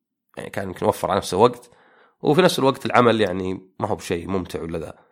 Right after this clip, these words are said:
فأصلا ما بقى لك إلا ثلث الوقت، هذا بتحطه على قضاء حاجاتك، وأي يعني عندك،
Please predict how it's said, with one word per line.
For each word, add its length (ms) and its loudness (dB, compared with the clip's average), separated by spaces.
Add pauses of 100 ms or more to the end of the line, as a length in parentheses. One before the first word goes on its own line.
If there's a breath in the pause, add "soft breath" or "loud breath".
(260 soft breath)
فأصلا 320 4
ما 60 -2
بقى 100 4
لك 120 2
إلا 80 -2
ثلث 220 -2
الوقت، 360 -6
هذا 180 4
بتحطه 520 -6
على 460 -2 (320 soft breath)
قضاء 260 2
حاجاتك، 880 0 (640)
وأي 1300 -6
يعني 640 -10 (480)
عندك، 340 -8